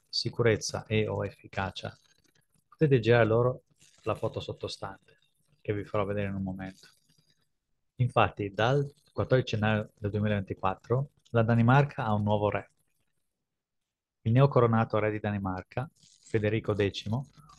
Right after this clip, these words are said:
usa i cerotti Lifeway. Quando un membro di una famiglia reale desidera usare un prodotto nuovo, potete essere sicuri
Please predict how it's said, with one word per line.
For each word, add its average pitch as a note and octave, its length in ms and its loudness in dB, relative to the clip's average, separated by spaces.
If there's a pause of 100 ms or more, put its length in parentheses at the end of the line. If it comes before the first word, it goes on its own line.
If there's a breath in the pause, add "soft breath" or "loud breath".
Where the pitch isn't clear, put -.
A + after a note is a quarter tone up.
usa C3+ 260 6
i A2+ 60 2
cerotti A2+ 380 0
Lifeway. G2+ 520 -4 (1600)
Quando D#3+ 320 6
un A2 60 4
membro A2 360 2
di G2 80 -8
una G#2 380 -6
famiglia G#2+ 460 0
reale G2+ 500 0
desidera G#2 480 -2
usare G2 260 0
un F#2+ 100 -2
prodotto F#2+ 520 -6
nuovo, G2 420 -6 (540)
potete G#2 640 0 (360)
essere G#2+ 440 0
sicuri A#2+ 640 2